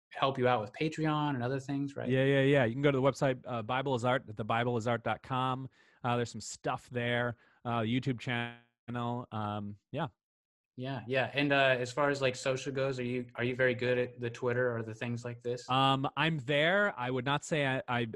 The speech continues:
Speaker 2: I, I respond to things, but I'm not super active. I don't have, I, I'm, I'm not gonna be giving my hot take on, uh, uh, Donald Trump. So,
Speaker 1: <laughs>
Speaker 2: so, uh, so if, if that's what you're going for, I'm sorry, I won't have that.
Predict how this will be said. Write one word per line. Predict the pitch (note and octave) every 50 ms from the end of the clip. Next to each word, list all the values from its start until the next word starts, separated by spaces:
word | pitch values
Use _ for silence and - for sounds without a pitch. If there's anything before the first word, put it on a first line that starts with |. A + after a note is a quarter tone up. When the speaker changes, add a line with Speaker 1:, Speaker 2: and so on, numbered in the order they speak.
| - -
Speaker 2:
I, | A#2+ A#2+ B2 B2+ B2+ B2 A#2+ - -
I | C3
respond | C#3 C#3 C#3+ A#2+ - - - C3+ C3+ C#3+ D3+
to | D#3
things, | - - D#3+ D3+ D3+ D3+ C3+ A2+
but | C3 B2
I'm | A#2+ A#2+
not | B2+ B2+ B2+ -
super | - - C#3 B2 C3 -
active. | - B2 A#2+ A2 - - A2 G2 G2+
I | G2+ A#2
don't | B2+ C#3 C3+
have, | C3 C#3+ B2+ G#2 - _ _ _ _ _ _ -
I, | A#2+ -
I'm, | - C3 B2+ C#3 - -
I'm | A2+ A#2 A#2+
not | B2+ C3+ -
gonna | D3+ C#3
be | C3
giving | A#2+ B2+ A#2+ A#2+ A#2
my | A2+ G#2+
hot | G#2 - - B2+ A#2+ - -
take | - - B2+ A#2 A2+ -
on, | A#2 G#2 G2+ G#2 G2+
uh, | F#2+ F2+ G#2 G2+ G2+ G2+ G2 G2+ - _ -
uh, | G2+ F#2+ G2 F#2+ G2 G2+
Donald | - G2+ G#2 G#2+ G#2 G2
Trump. | - - - B2+ A#2 G2 E2+ - - - - _ _
So, | - - - - A#2 - -
Speaker 1:
<laughs> | B2+ A#2+ -
Speaker 2:
so, | - E3+ - F#2 F#2 F#2 F#2
uh, | F#2 G2 F#2+ F#2 F#2 F#2+ F#2+ _ _
so | - - A2 G2+
if, | G2 - - -
if | G2 -
that's | - A2 A2 -
what | B2+
you're | A2
going | G#2+ G#2+ G2 G2 G2
for, | - G2+ F#2
I'm | F#2+ F#2+
sorry, | - - F#2 F#2 F#2 F2+
I | F#2
won't | F#2 F#2+ F2+
have | F#2 G2 G#2
that. | F2+ F2 G2+